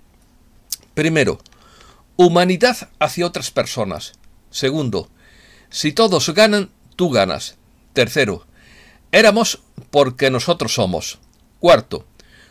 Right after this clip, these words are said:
una persona se hace humana a través de las otras personas.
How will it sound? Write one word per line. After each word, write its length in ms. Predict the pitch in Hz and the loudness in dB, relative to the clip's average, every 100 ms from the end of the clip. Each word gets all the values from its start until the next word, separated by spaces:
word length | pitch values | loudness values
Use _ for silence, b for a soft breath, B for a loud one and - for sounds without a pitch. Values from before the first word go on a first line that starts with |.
| b - | b -2
una 260 | 214 190 | 2 2
persona 440 | 123 107 131 117 113 | 0 -6 -6 -4 -4
se 120 | 185 | -2
hace 200 | 175 147 | -2 -2
humana 420 | 131 160 175 180 - | 0 0 -2 -6 -2
a 180 | 127 | -2
través 340 | 120 120 165 - | 0 -2 -2 -2
de 80 | 127 | -2
las 160 | 107 | -2
otras 260 | 135 - - | -4 -10 -12
personas. 600 | 101 - 101 87 73 | -10 -8 -8 -8 -12